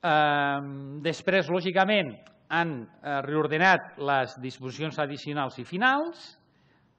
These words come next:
però, de nou, de nou, res. No n'hi ha novetat. O sigui, de tota aquesta voràgine normativa, lo que és estrictament laboral, l'Estatut dels Treballadors s'ha salvat.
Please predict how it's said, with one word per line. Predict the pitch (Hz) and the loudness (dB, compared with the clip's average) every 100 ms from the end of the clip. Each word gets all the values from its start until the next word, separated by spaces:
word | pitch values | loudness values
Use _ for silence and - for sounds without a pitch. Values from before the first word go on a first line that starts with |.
| _ | _
però, | 165 180 226 - _ _ _ _ _ _ _ _ _ | 2 2 2 -6 _ _ _ _ _ _ _ _ _
de | 135 147 | -6 -4
nou, | 160 175 | -2 -2
de | 185 | -2
nou, | 185 240 - _ _ | -2 -4 -8 _ _
res. | 113 139 - _ _ _ _ _ _ _ _ 185 _ _ _ _ _ _ _ _ _ _ _ - | -12 -12 -14 _ _ _ _ _ _ _ _ _ _ _ _ _ _ _ _ _ _ _ _ -12
No | 160 | -8
n'hi | 170 156 | -4 -4
ha | 214 | -4
novetat. | 208 147 120 117 151 - - - - - | -6 -10 -8 -6 -8 -8 -20 -20 -20 -16
O | |
sigui, | - 143 | -10 -6
de | 139 | -6
tota | 135 175 185 185 | -4 0 0 -2
aquesta | 170 - | -4 -2
voràgine | 175 180 180 - 180 180 175 | 0 0 -2 -4 -6 -4 -4
normativa, | 175 175 180 202 214 262 277 - - - - - | -4 -4 -6 -6 -2 -2 -4 -14 -20 -20 -20 -12
lo | 147 | -8
que | 151 | -8
és | 165 | -8
estrictament | 170 180 160 170 170 | -8 -4 0 0 2
laboral, | 165 156 202 208 | 0 2 0 0
l'Estatut | 147 156 156 | -2 -6 -8
dels | 160 143 | -10 -6
Treballadors | 156 190 208 - | -6 -6 -8 -8
s'ha | 175 | -8
salvat. | 143 110 | -8 -12